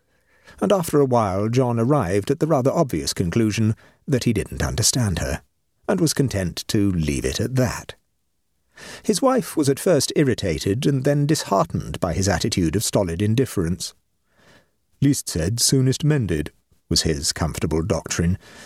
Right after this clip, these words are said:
which failed woefully when applied to Mona's share of the reticence. She was unhappy and perturbed about their lack of soul fellowship.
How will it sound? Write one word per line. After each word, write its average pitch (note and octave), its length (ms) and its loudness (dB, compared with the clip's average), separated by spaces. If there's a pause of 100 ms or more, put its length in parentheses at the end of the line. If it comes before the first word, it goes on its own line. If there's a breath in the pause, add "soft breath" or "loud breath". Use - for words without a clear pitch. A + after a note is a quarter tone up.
(120)
which C#3+ 240 0
failed A#2+ 400 2
woefully E2+ 580 0
when E2+ 160 -2
applied G2 360 0
to A2 60 0
Mona's E2 540 0
share D#2 300 0
of D#2+ 80 -6
the A#2 120 0
reticence. G2+ 640 -2 (1000 loud breath)
She A3 200 2
was D3 160 4
unhappy C#3 680 2
and G#2 180 -4
perturbed - 640 -2
about G#2+ 220 0
their A2+ 160 4
lack A#2 320 0
of C3 80 -2
soul G#2+ 420 2
fellowship. G2+ 640 0